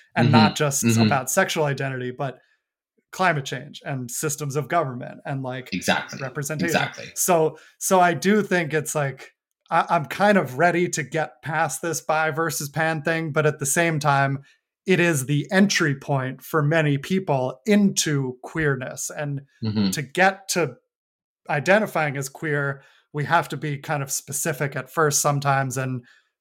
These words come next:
Speaker 1: help people feel comfortable kind of joining the cause.
Speaker 2: Yeah, yeah. I think that's a really nice way to su-, kind of sum it up.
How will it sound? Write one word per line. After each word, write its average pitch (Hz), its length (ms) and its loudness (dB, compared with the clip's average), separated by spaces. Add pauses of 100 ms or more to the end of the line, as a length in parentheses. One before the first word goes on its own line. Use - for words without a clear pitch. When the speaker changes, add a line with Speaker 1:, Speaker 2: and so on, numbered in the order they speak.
(340)
Speaker 1:
help 156 260 2
people 143 260 0
feel 139 180 0
comfortable 131 560 -4
kind 131 220 -6
of - 160 -14 (580)
joining 139 480 2
the 143 80 -12
cause. - 560 -2 (500)
Speaker 2:
Yeah, 247 280 0 (180)
yeah. 180 380 -4
I 139 80 -2
think 143 200 -6
that's 147 180 -4
a 139 40 -6
really 120 240 -2
nice 107 280 -4
way 101 120 -2
to 95 80 -4
su-, 95 260 -6
kind 98 140 -4
of 90 80 -2
sum 90 240 -4
it 87 60 0
up. - 260 -6